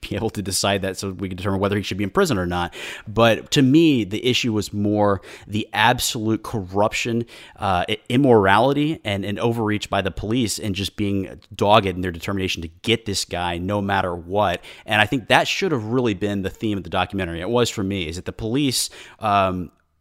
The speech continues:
whether or not Steve Avery killed this woman, the police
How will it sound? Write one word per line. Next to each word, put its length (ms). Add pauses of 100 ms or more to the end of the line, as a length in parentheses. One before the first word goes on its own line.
whether 320
or 80
not 440
Steve 200
Avery 280
killed 220
this 140
woman, 380
the 80
police 480